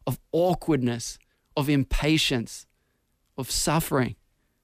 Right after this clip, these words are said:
then we don't actually find the revelation on the other side of it. So Job's story concludes,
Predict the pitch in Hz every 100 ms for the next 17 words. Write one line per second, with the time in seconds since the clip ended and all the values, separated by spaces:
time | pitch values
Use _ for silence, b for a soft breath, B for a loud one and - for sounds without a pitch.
0 | _ _ _ _ _ _ - 127 131 120
1 | 139 131 127 131 - 127 117 113 _ _
2 | _ _ _ _ _ _ _ - 123 120
3 | 107 104 101 - 117 113 120 107 107 117
4 | - 104 101 _ _ _ _ 123 110 107
5 | 104 - 110 110 104 - _ _ _ _
6 | _ _ _ - - 147 160 175 165 -
7 | 170 156 156 - 143 - 156 156 139 127
8 | -